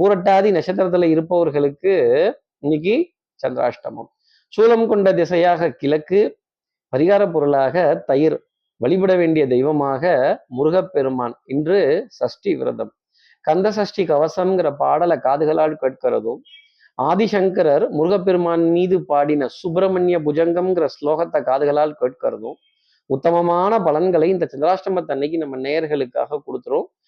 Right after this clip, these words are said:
இந்த சந்திராஷ்டமத்தினுடைய எஃபெக்ட் அப்படிங்கிறது கொஞ்சம் குறைத்து கொள்ள முடியும்.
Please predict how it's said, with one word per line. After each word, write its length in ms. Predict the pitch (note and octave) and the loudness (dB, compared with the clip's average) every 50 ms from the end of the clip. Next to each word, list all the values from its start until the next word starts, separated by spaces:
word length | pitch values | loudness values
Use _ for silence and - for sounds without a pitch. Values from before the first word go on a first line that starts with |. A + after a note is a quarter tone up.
| _ _ _ | _ _ _
இந்த 240 | - D#3 D3 D3 D#3+ | -6 -4 -2 0 0
சந்திராஷ்டமத்தினுடைய 880 | D#3+ F3+ G3 F#3+ G3 G#3 G3+ F#3+ F3+ G3 F#3 E3+ D#3+ D#3 D3+ D3 C#3+ C#3+ | 2 2 2 0 0 -2 -2 -2 0 0 0 0 2 2 2 2 0 0
எஃபெக்ட் 260 | - E3+ E3 E3+ - D3 | -2 -6 -6 -4 -6 -6
அப்படிங்கிறது 560 | C3 B2 C3 C#3 D#3+ D#3 C3+ B2+ C#3 E3 B3 G4+ G#4 G#4+ _ _ _ _ | -6 -4 -2 -2 0 0 0 0 0 0 0 0 0 -2 _ _ _ _
கொஞ்சம் 360 | _ - G3 G#3 G#3 A#3+ A3 F3+ | _ -2 -2 0 0 0 0 0
குறைத்து 340 | F3 D#3+ E3+ F3 F3 G3 | 0 0 0 0 -2 -2
கொள்ள 240 | E3+ - C#3 C#3 D#3+ | -2 0 0 0 0
முடியும். 340 | D#3+ C#3 F#2+ D#2+ - - | -2 -6 -8 -12 -16 -20